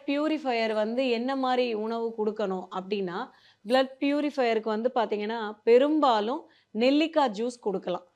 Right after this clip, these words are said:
நெல்லிக்காய் ஜூஸ், பெரிய நெல்லிக்காய் ஜூஸ் இருக்கு இல்லைங்களா, அது வந்து பிளட் பியூரிஃபையரா கொடுக்கலாம். அதுக்கப்புறம் இந்த கருப்பு திராட்சை இருக்குல்ல, அதை நல்லா ரெண்டு மூணு தடவை வாஷ் பண்ணணும். அதுல நிறைய மருந்து இருக்கும்.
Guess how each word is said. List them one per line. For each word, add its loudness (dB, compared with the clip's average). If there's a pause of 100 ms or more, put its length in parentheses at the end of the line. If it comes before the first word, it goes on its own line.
(240)
நெல்லிக்காய் 2
ஜூஸ், -8
பெரிய 4
நெல்லிக்காய் 0
ஜூஸ் -8
இருக்கு -4
இல்லைங்களா, 0 (240)
அது 4
வந்து 2
பிளட் -2
பியூரிஃபையரா 0
கொடுக்கலாம். -4 (220)
அதுக்கப்புறம் 0
இந்த 0
கருப்பு -2
திராட்சை 2
இருக்குல்ல, -4 (220)
அதை -2
நல்லா 0
ரெண்டு -2
மூணு -2
தடவை 0
வாஷ் -6
பண்ணணும். -8
அதுல -6
நிறைய -4
மருந்து -4
இருக்கும். -8